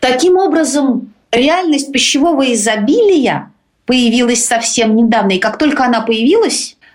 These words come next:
нам с ней что-то стало нужно делать. Нам нужно было как-то осваиваться в этой реальности. Не только нам, но и мировой пищевой индустрии, диетической индустрии, фитнес-индустрии. Еды стало очень много, она стала очень разнообразной.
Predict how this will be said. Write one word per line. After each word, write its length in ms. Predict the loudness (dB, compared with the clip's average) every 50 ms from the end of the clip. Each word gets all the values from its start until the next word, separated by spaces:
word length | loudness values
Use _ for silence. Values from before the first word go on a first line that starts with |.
| _
нам 220 | 0 2 2 2 0
с 100 | 0 0
ней 180 | 0 0 0
что-то 800 | 0 -2 -4 -6 -4 _ 0 0 0 0 0 -2 -2 -2 -4 -6 -12 _ _ _ -20 _ _ _
стало 400 | -8 -6 -4 -2 0 0 2 2
нужно 340 | 2 2 2 2 0 0 0
делать. 320 | 0 0 0 0 0 0
Нам 100 | 0 0
нужно 220 | 2 2 2 2 2
было 180 | 2 2 2
как-то 320 | 0 0 -2 -2 -2 -2 -4
осваиваться 580 | -2 -2 0 0 0 0 0 -2 -2 -2 -2
в 40 | -2
этой 180 | 0 0 0 0
реальности. 580 | 2 2 0 0 -2 -6 -12 -14 -18 -20 -6 _
Не 160 | 0 2 2
только 300 | 2 2 0 0 0 0
нам, 420 | 0 2 0 0 -4 -6 -8 -14 -10 _ 0
но 280 | 2 2 2 2 2
и 340 | 2 2 2 0 0 -2 -2
мировой 600 | 0 0 0 0 0 0 0 0 0 0 -2 -4 -10 _ _ _
пищевой 500 | -2 -2 0 0 0 2 2 2 2 2
индустрии, 520 | 2 2 0 -2 -4 -4 -2 0 0 2
диетической 680 | 2 2 0 0 0 0 -2 -2 -2 -2 -4 -2 0 0
индустрии, 520 | 2 2 0 -2 -4 -4 -2 0 0 0
фитнес-индустрии. 1040 | -2 -4 -6 -6 -4 -2 -2 -2 0 -2 -2 -2 -2 -6 -6 -6 -4 -4 -4 -4 -6 -12 _ _ -4
Еды 300 | -2 0 0 2 0 0
стало 320 | 0 0 0 0 0 0
очень 240 | -2 -2 0 2 2
много, 320 | 2 2 2 0 -2 -2
она 180 | -2 -2 -2 -2
стала 240 | -2 -2 -2 0 0
очень 260 | 0 0 0 0 0
разнообразной. 960 | 0 0 0 0 0 0 0 0 0 0 0 0 0 -2 -2 -2 -4 -6 -10